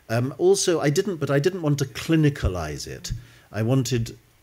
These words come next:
the, it to be his character, not his diagnosis. Um, and so, but I was very interested in that. I mean, I, my, my, um, my mother is, is a depressive,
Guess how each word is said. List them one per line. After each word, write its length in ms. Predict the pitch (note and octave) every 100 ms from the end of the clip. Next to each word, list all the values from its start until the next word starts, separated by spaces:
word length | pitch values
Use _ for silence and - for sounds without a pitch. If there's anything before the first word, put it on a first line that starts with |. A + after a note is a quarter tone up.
| -
the, 320 | A#2+ B2 B2
it 120 | A2+
to 100 | A#2+
be 360 | A2+ A2+ A2 A#2 -
his 200 | A2 -
character, 800 | - B2 A#2 A2 - D#2 D#2+ F2
not 220 | G2 G2
his 160 | G#2+ F2+
diagnosis. 1040 | G#2 F#2 F2 G2 G#2+ G#2+ - - - - - - - - _
Um, 420 | F2+ F#2 F2+ F2+ -
and 420 | F#2 F2+ F2+ F#2 -
so, 540 | - G#2+ F#2 F#2 F#2+ - _ _ -
but 100 | B2
I 80 | C#3
was 200 | E3+ C3
very 220 | B2+ C3+
interested 240 | D3 -
in 40 | G#2+
that. 140 | G2
I 60 | G#2+
mean, 140 | A2
I, 100 | A#2
my, 260 | G#2 G#2+ A2
my, 360 | G#2+ G#2+ G#2
um, 380 | G2+ G2 F#2+ F#2 -
my 160 | F#2+
mother 480 | F#2+ A#2 A2+ E2+ E2+ -
is, 240 | G2+ E2
is 240 | F#2 F2+
a 320 | E2+ D#2+ D#2 D2
depressive, 640 | - E2 D#2 - C2+ C#2+